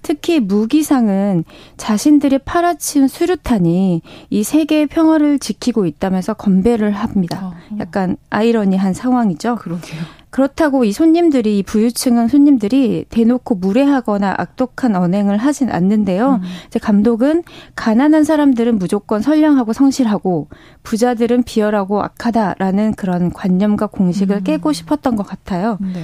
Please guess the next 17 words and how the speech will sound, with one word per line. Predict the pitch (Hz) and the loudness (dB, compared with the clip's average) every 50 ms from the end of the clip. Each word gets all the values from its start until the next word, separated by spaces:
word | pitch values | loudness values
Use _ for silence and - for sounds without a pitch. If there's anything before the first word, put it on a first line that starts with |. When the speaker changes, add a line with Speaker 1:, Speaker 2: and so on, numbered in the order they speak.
| 160 - | -12 -14
Speaker 1:
근데 | _ - 226 208 | _ -4 -4 -2
뭐 | 185 190 190 | 0 0 0
이러한 | 202 226 247 269 269 269 | 2 2 2 2 0 -2
시선이 | - 277 - 302 302 277 254 202 | -4 -2 -2 0 2 2 2 0
이제 | 175 - 208 | -2 -4 -6
크게 | - - - - 359 - 320 285 285 269 | -8 -8 -8 -8 -4 -2 0 0 0 -2
독창적인 | - 214 180 - - - 277 277 - 247 226 208 202 190 | -2 -4 -6 -6 -2 0 0 0 2 0 0 0 0 -2
것은 | 190 175 - 202 175 | -2 -4 -4 -2 -2
아니지만요. | 160 156 170 180 - 175 165 160 156 151 156 156 156 | 0 0 -2 -2 -4 -4 -4 -2 -2 -2 -2 -2 -2
Speaker 2:
그쵸. | 160 160 160 175 160 180 | -4 -4 -6 -8 -6 -6
Speaker 1:
네. | 190 175 156 156 170 165 160 | -6 -6 -6 -10 -14 -14 -12
Speaker 2:
네. | 151 151 139 139 147 - - - - - - - - - - - _ | -12 -12 -12 -12 -14 -16 -18 -20 -20 -20 -20 -20 -20 -20 -20 -18 _
자, | - - 170 170 170 165 160 160 - - | -12 -10 -8 -6 -6 -6 -6 -8 -8 -8
또 | 202 196 190 - | -6 -4 -4 -2
이 | - 202 196 | -2 -2 0
영화에서 | 160 143 165 208 226 233 233 220 208 - 226 190 | 0 0 0 0 0 0 0 0 0 -2 -4 -4
좀 | - - 180 185 180 175 165 156 143 143 - | -4 -6 -6 -4 -4 -2 -4 -4 -6 -6 -8